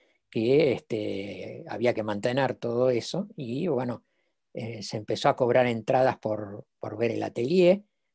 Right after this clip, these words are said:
este, por visitar, este, el resto de la casa. Y, eh, se, se creó todo un, un, un ambiente muy lindo, muy divertido, sobre todo con todas las visitas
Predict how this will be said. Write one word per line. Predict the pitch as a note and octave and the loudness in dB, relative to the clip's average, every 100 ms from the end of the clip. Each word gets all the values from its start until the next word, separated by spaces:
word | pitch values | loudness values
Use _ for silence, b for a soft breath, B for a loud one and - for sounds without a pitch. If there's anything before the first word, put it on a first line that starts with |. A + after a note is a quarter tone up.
| _ _ | _ _
este, | - A#2+ - - B2 A2 G#2 G2+ G2 G2 F#2+ F#2+ F#2+ - _ | -12 -10 -10 -8 -6 -4 -4 -6 -6 -8 -10 -10 -14 -18 _
por | A#2 A2 G#2+ G#2+ G#2 G2+ G#2+ G#2+ A2 G#2 G#2 - _ - | 2 2 2 -2 -6 -10 -12 -12 -14 -18 -20 -20 _ -8
visitar, | B2 A#2 A#2+ A2 C3+ C3 A#2 G#2 | -4 -2 -4 2 4 6 4 0
este, | G2 - A2 G2 G2+ - | -6 -8 -10 -8 -8 -4
el | A2 | -2
resto | A2 A#2 - A#2+ | 0 -2 -2 -2
de | A2 | -2
la | A2 | 0
casa. | - D#3 - F#3+ - _ _ _ _ _ - | 2 2 0 -6 -8 _ _ _ _ _ -8
Y, | C#3 D3 F3 D#3 | -2 2 2 2
eh, | A2+ | 0
se, | - B2 A2+ G#2+ | -2 -2 -2 -2
se | - B2 | 0 2
creó | A#3+ A3+ | 6 6
todo | - F#3 | 8 6
un, | C#3+ | 4
un, | C3+ A2+ F#3+ B2+ - | 0 -4 -2 -4 -2
un | D#3+ B2+ | -2 -2
ambiente | B2 A#2 B2+ B2+ B2 | -2 -2 -2 0 0
muy | A#2+ A#2+ | 0 0
lindo, | A#2+ A#2+ A#2 | -2 -2 -2
muy | A#2 | -2
divertido, | B2 C3 - B2+ C#3+ | 2 0 -2 -2 -2
sobre | C#3 C#3+ A#2+ | 0 -2 0
todo | C#3 C3 | 2 2
con | C3+ A2+ | 2 -2
todas | C3 C3+ | 0 2
las | A2 | 0
visitas | G#2+ - A#2 - C3 - | -4 -6 -6 -4 -4 -6